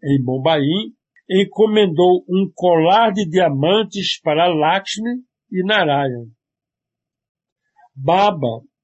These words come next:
até se lembra do nome daquele mantenedor.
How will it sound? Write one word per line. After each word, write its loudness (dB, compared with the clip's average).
até 0
se -4
lembra 2
do -2
nome 0
daquele 0
mantenedor. -4